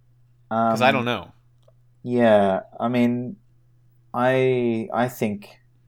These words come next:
Speaker 2: definitely there is. I mean, I think, um, and it almost gets to the point where you start moving from something being a, you know, a quote unquote game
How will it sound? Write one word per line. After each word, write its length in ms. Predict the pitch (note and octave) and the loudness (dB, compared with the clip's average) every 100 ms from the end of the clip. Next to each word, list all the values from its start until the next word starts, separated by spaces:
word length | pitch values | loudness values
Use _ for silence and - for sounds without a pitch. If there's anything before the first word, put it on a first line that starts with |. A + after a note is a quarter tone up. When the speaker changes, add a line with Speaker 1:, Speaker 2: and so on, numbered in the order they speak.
| _ _ _ _ | _ _ _ _
Speaker 2:
definitely 540 | - A#2 A#2 A2+ G#2 F#2+ | 0 0 0 -6 -4 -2
there 260 | F#2 F#2 | -2 0
is. 300 | G#2 F#2 E2 G2 | 0 -2 -2 -4
I 60 | |
mean, 220 | G2+ G2 | -2 -2
I 140 | G2+ G#2 | -2 -2
think, 440 | G#2 G#2 F#2 - | -4 -6 -8 -8
um, 460 | F#2+ F#2 F2+ F2+ F2+ _ _ _ _ _ _ _ - | -8 -6 -10 -12 -16 _ _ _ _ _ _ _ -8
and 140 | G#2+ | -2
it 100 | A2 | 2
almost 480 | A#2 C3 B2 G#2 - | 2 4 2 2 0
gets 220 | G2+ G2 | -2 -2
to 120 | - | -6
the 80 | G2+ | -6
point 340 | F2+ - G2 - | -4 -4 -4 -2
where 120 | G2 | -4
you 140 | F#2+ | -2
start 420 | F#2+ - G2+ G2 | -6 -2 0 0
moving 400 | G2+ G2+ G2+ G2 | -2 -2 -2 -4
from 300 | F#2+ - F#2+ | -6 -4 -4
something 480 | F#2+ G2+ G2 G2+ F#2 | -2 -4 -2 -4 -4
being 460 | F#2 G2+ G2 F#2+ F#3+ _ _ _ _ _ _ _ _ _ _ _ _ _ _ - | -4 -4 -2 -4 -8 _ _ _ _ _ _ _ _ _ _ _ _ _ _ -4
a, 100 | - - | -4 -6
you 100 | G2+ | 2
know, 240 | F#2 F#2 G2 | 4 6 4
a 100 | G2 | 0
quote 320 | - - A2 | 2 6 8
unquote 560 | G#2 F#2+ - G2+ F#2 G2+ | 8 4 0 0 0 0
game 540 | G2 G2 F2+ F2+ A2 | 0 2 0 -2 -6